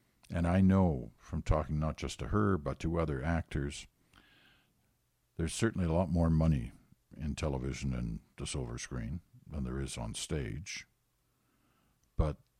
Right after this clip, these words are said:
the kind of action you get on stage, the fact that you're, you're reacting immediately with an audience, you can tell from that audience what they think of it all,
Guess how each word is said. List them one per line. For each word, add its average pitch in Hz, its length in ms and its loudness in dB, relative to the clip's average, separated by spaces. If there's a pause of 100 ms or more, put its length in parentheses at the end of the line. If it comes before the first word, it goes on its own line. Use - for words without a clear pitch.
(580)
the 67 240 -8
kind 110 480 0
of 65 340 -8 (140)
action 90 400 0
you 73 80 -2
get 71 200 -2
on 65 180 -4
stage, 67 520 -6
the 69 140 -10
fact - 640 -8
that 64 180 -8
you're, 62 380 -10 (1500)
you're 65 140 -6
reacting 73 540 -2
immediately 71 640 2
with 60 200 -4
an 64 80 -2
audience, 67 600 -4 (560)
you 73 140 -6
can 67 180 -4
tell 80 300 0
from 69 160 -4
that 62 160 -2
audience 67 580 -4 (1800)
what 73 180 -4
they 69 120 -2
think 76 240 0
of - 80 -4
it 107 80 -4
all, - 240 -8